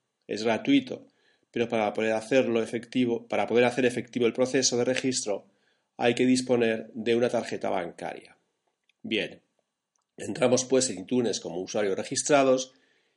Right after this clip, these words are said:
y buscamos la opción Podcast, que suele estar situada en la barra superior a la izquierda. Nos aseguramos que estamos en el iTunes Store, también en la barra de navegación superior en el centro. Cuando estemos allí,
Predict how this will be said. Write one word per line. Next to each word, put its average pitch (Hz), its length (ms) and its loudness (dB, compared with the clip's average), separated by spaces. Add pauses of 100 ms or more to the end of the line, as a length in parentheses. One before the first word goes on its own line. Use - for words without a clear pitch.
(120)
y 151 100 -2
buscamos 135 480 0
la 131 100 0
opción 120 420 0
Podcast, - 800 -2 (440)
que 120 120 -8
suele 113 220 2
estar 110 200 0
situada 127 640 2
en 110 80 -2
la 98 80 0
barra 113 240 2
superior 113 500 2
a 113 100 0
la 95 60 0
izquierda. - 520 -8 (920)
Nos 107 180 -4
aseguramos 123 680 4
que 123 120 -2
estamos 123 440 2
en 117 120 2
el 107 340 0
iTunes 107 480 -2
Store, 101 560 4 (340)
también 110 460 0
en 117 140 0
la 101 100 2
barra 101 180 2
de 107 80 2
navegación 107 480 0
superior 107 680 0
en 107 100 -4
el 87 140 -4
centro. - 520 -6 (720)
Cuando 95 200 -6
estemos 104 360 -4
allí, 147 420 4